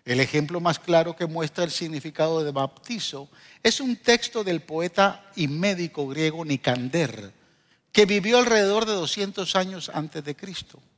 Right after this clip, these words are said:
Se trata de una receta para hacer encurtidos.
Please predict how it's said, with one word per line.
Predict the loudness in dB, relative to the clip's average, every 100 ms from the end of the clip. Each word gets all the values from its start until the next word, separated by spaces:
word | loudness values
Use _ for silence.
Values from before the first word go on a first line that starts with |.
| _ _ _ _ -20 -20 -6
Se | -2
trata | 0 6 6 8 4
de | 2
una | 2 0
receta | 0 0 -2 -2 -2 0 0
para | 0 -2
hacer | -4 -4 -4 -4 -12
encurtidos. | -12 -12 -18 -20 -20 -14 -12 -12 -16 -14 -12 -14